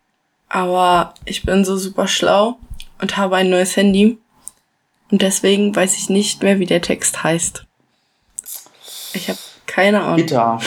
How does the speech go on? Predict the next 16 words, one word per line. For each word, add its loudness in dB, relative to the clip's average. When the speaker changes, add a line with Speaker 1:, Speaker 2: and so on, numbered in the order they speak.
Speaker 1:
Ah, 0
ich -6
hasse -2
das -4
so, 0
meine 0
ganzen 0
Chatverläufe -2
auf 0
einem -2
Messenger, 0
den 4
jeder 4
kennt, 0
sind -6
weg. -8